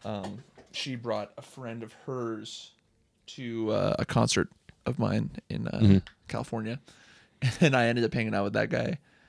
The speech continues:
Speaker 1: And, uh, I think maybe I told you this story a little bit 'cause it was like,
Speaker 2: Mm-hmm.
Speaker 1: it ended up with me thinking he was gonna murder me 'cause he was, like, obsessed
Speaker 2: Oh,
Speaker 1: with, um,
Speaker 2: maybe.
Speaker 1: yeah.
Speaker 2: Yeah.
Speaker 1: Something like a year ago, roughly.
Speaker 2: Okay. Yeah.
Speaker 1: He was obsessed with, um,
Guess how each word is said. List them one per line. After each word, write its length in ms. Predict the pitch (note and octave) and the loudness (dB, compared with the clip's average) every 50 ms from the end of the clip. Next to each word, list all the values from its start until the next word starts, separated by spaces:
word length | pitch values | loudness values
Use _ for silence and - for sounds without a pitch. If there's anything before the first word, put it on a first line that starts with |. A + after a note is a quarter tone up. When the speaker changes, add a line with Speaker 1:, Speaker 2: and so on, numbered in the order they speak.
| _ _ _ _ _ _ - | _ _ _ _ _ _ -4
Speaker 1:
And, 300 | F#2 G#2+ G#2+ G#2 G#2 G2 | -2 -2 0 0 0 0
uh, 60 | D#2+ - | 0 0
I 60 | - B2 | 0 0
think 240 | - - F#3 E3+ | 2 2 2 4
maybe 240 | D3 C3+ B2+ A#2 A2+ | 6 6 6 8 6
I 40 | G2+ | 6
told 220 | G2 A2+ G#2 - | 4 2 -2 -2
you 60 | F#2+ F2 | -4 -4
this 80 | - | -6
story 340 | - - C#2 B1+ C2 - - - | -4 -4 -4 -4 -4 -4 -6 -8
a 40 | - | -8
little 160 | C#2+ - D2 | -8 -6 -6
bit 120 | - - - | -6 -6 -6
'cause 120 | - A#2 | -4 -4
it 40 | G#2 | -4
was 160 | G#2 G#2+ G#2+ | -4 2 6
like, 100 | G#2+ G2+ | 8 8
Speaker 2:
Mm-hmm. 100 | F#2 F2 | 8 8
Speaker 1:
it 40 | F2 | 6
ended 200 | F#2+ A2+ A2 A2+ | 4 2 0 0
up 140 | G#2+ - - | 0 -2 -2
with 140 | A2 - | -6 -2
me 260 | A#2 A2+ A2 G#2+ G#2 G#2+ | -2 0 0 0 0 0
thinking 380 | - G#2+ A2 A2 A2 A2 A2 | -2 -4 -4 -4 -4 -4 -2
he 80 | A2 A2 | -2 -2
was 100 | - - | -2 -4
gonna 140 | - - - | -6 -6 -4
murder 220 | D#2 C#2+ D#2+ G2 | -4 -4 -2 -2
me 260 | G2+ G#2 G#2 - - - _ _ _ _ _ _ _ _ _ - | -2 -2 -4 -4 -6 -8 _ _ _ _ _ _ _ _ _ -6
'cause 160 | - F2 - | -6 -4 -4
he 60 | - | -4
was, 120 | F2+ F2+ | -4 -2
like, 160 | F#2+ D#2 D2 - | -2 -4 -4 -2
obsessed 460 | - - - - G#2+ F2+ - - - | -2 0 2 2 2 2 4 6 8
Speaker 2:
Oh, 140 | F#2 G2 G#2+ | 8 8 8
Speaker 1:
with, 80 | A2+ A2+ | 8 8
um, 100 | G#2 F#2+ | 8 8
Speaker 2:
maybe. 440 | G2 G2+ G2 F2+ F2 F#2+ F2+ - - - - - - | 10 10 10 10 10 8 6 4 0 -4 -10 -10 -4
Speaker 1:
yeah. 500 | - A#2 A2 A2 G#2 G2+ G2+ F#2+ A2+ C3+ - - | 0 2 4 4 4 4 4 2 0 -2 0 4
Speaker 2:
Yeah. 320 | F#2+ G2+ G#2 G#2+ G#2+ G#2+ A2 | 8 10 10 12 12 12 12
Speaker 1:
Something 200 | G#2+ G#2+ G#2+ G#2 | 10 10 10 10
like 220 | G2+ G2 G2 G2 | 10 10 8 8
a 40 | A2+ | 6
year 220 | A#2+ A2 A2+ A2+ A#2 | 6 4 4 4 4
ago, 220 | A#2 A#2+ A#2 A#2+ | 4 6 6 6
roughly. 520 | A#2 A2+ A2 A#2 - - A#2 A2+ A2+ B2 - - | 6 6 6 4 4 2 0 0 0 0 4 6
Speaker 2:
Okay. 420 | B2 B2 A2 - G2 F2+ E2+ E2 - - - | 8 8 10 10 8 8 6 4 2 2 6
Yeah. 160 | G2 G#2 G#2 | 8 10 12
Speaker 1:
He 40 | C#3+ | 12
was 100 | C#3 B2+ | 12 10
obsessed 480 | C3+ A#2 - - D#3 C#3+ C#3 C3 - - | 8 6 6 8 8 8 8 8 6 6
with, 260 | C3+ A#2+ A2 - - | 6 6 6 6 4
um, 400 | B2+ A2+ A2 G#2+ G#2+ G#2+ G#2+ | 6 6 6 4 4 2 0